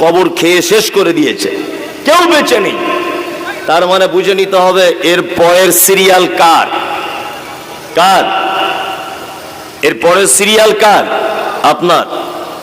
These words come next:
আপনাকেই চলে যেতে হবে। হারাম ইনকাম করছে লোকটা,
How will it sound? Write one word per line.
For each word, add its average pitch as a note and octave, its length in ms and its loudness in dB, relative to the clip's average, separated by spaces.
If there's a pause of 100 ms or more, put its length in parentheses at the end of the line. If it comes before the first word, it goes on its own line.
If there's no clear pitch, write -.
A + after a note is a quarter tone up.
(300)
আপনাকেই F3+ 600 2
চলে F#3+ 260 2
যেতে F#3 300 0 (840)
হবে। B2+ 280 -2 (580)
হারাম F3+ 360 0
ইনকাম G3 480 0
করছে F#3 520 0
লোকটা, D#3+ 480 0